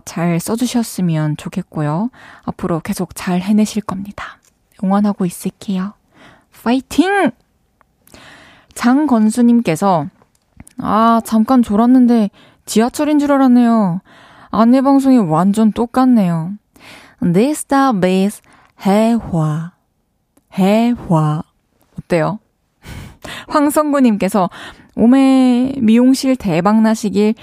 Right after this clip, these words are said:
진심으로 기원합니다요. 감축드립니다."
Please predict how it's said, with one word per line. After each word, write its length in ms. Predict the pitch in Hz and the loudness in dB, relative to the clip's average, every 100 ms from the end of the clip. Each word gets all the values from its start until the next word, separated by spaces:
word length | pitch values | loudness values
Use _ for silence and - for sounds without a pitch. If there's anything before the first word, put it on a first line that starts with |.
| - _ | -14 _
진심으로 800 | - 190 190 190 240 262 269 269 | -6 0 0 0 2 2 2 0
기원합니다요. 880 | - 165 175 170 170 160 - 180 208 - | -2 -2 0 -2 -4 -4 -8 -10 -12 -16
감축드립니다." 1120 | - 160 190 - - - 220 208 175 - | -6 0 0 -2 -10 -6 -4 -4 -4 -12